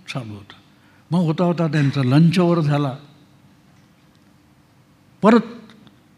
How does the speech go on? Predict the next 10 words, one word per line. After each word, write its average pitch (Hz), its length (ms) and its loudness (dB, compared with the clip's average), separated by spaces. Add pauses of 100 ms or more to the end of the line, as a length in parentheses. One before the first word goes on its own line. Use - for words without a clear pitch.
डुलकी 156 420 4
काढली, 147 480 -2 (140)
उठले 147 260 -6
आणि 156 120 -4
सुरू 156 300 -8
झाले. 110 240 -10 (1120)
होता, 156 340 4
होता, 190 400 2
होता 208 440 2 (360)
चार 180 260 4